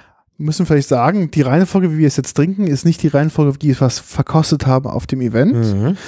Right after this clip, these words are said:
Speaker 1: Aber wir müssten das jetzt machen, weil wir eine kleine Geschichte dazu natürlich zu
Speaker 2: Ja,
Speaker 1: erzählen
Speaker 2: genau.
Speaker 1: haben.
Speaker 2: Denn wir wollen das ja nicht nur einfach pur probieren, sondern, also ich würde erstmal vorschlagen, einen winzigen Schluck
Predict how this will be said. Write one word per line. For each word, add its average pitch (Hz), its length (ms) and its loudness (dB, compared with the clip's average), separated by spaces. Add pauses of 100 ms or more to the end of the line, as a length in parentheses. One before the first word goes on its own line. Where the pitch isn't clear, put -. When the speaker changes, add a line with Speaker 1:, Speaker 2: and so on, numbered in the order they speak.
(180)
Speaker 1:
Aber 139 160 2
wir 135 80 2
müssten 156 500 -2
das 143 220 -2
jetzt - 200 -6
machen, 156 380 0
weil 135 180 2
wir 147 100 2
eine 143 240 -2
kleine 143 680 2 (300)
Geschichte 151 420 0
dazu - 260 -4
natürlich 104 240 -6
zu - 120 -10
Speaker 2:
Ja, 101 160 2
Speaker 1:
erzählen 135 180 2
Speaker 2:
genau. 107 160 2
Speaker 1:
haben. 110 240 -10
Speaker 2:
Denn 104 160 -2
wir 107 160 0
wollen 123 260 2
das 127 160 0
ja 120 100 2
nicht 117 160 -2
nur 117 140 0
einfach 104 220 -4 (100)
pur 123 340 -4
probieren, 185 540 -2 (720)
sondern, 120 680 0
also 107 160 0
ich 107 80 -2
würde 135 140 0
erstmal 127 220 0
vorschlagen, 120 480 0
einen 110 140 0
winzigen 131 340 -2
Schluck 120 200 -6